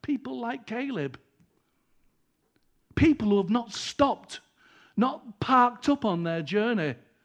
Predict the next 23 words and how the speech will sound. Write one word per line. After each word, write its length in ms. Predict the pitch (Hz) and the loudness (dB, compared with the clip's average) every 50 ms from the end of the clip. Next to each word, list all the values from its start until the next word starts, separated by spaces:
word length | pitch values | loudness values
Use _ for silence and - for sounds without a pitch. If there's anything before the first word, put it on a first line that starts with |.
| _ _ _ _ _ _ _ _ _ _ - | _ _ _ _ _ _ _ _ _ _ -2
but 140 | - 180 180 | 0 0 2
are 120 | 170 170 | 0 -2
continuing 840 | - - 175 160 156 - - 220 208 208 196 165 147 139 127 117 107 _ _ - - _ _ | -2 -4 -6 -6 -6 -6 -6 -4 -4 -4 -4 -4 -4 -6 -6 -8 -10 _ _ -20 -20 _ _
to 160 | - - 170 175 | -4 -4 -2 -4
expand 800 | 170 - - - - - 208 185 202 196 180 165 156 143 117 - - - - _ - | -4 -8 -14 -12 -6 -4 -4 -2 -2 -4 -4 -4 -6 -8 -10 -12 -20 -20 -20 _ -6
their 220 | - 170 160 160 | -2 -2 -2 0
horizons. 880 | 151 170 165 156 160 156 185 185 170 143 147 135 127 120 120 120 - - _ _ _ _ _ _ _ _ _ _ _ _ _ _ _ - _ _ _ _ _ - - - | -2 -2 -2 -2 -2 -4 -4 -4 -4 -6 -8 -10 -12 -12 -14 -16 -20 -20 _ _ _ _ _ _ _ _ _ _ _ _ _ _ _ -20 _ _ _ _ _ -20 -12 -2
People 340 | - - 392 349 302 - 269 | 4 6 6 6 6 4 4
who 120 | 262 247 | 6 6
know 300 | 240 254 262 262 240 202 - - - - | 6 4 4 4 2 0 -4 -8 -4 -2
that 160 | 247 240 254 | -2 0 0
there 180 | 269 269 254 | 0 0 0
is 120 | 247 226 - | -2 -4 -4
something 520 | - 311 330 294 214 285 285 294 277 226 | -4 -4 -4 -2 -2 -2 0 0 -2 -2
great 560 | 160 - 320 - 330 339 277 285 302 196 - - - - - - - | -4 -2 -2 0 0 0 -2 -4 -8 -14 -16 -16 -16 -20 -14 -4 -2
that 240 | 233 226 233 202 | -2 -2 -2 -2
God 260 | - 277 285 311 320 302 | -2 -2 0 0 2 2
is 140 | 262 226 | 0 0
desiring 640 | 160 202 220 202 185 247 262 302 311 294 294 262 247 - | 0 0 0 2 2 0 0 0 0 2 2 0 0 0
to 160 | - 262 254 | 0 -2 -2
accomplish 680 | 226 - - 277 339 349 - 233 226 220 196 - - - - - - | -2 -2 -4 -6 -6 -6 -6 -4 -4 -4 -4 -6 -12 -20 -20 -16 -6
through 300 | - 311 359 370 381 349 | 0 4 6 6 6 6
them. 360 | 302 254 226 190 151 123 | 4 2 0 0 -2 -6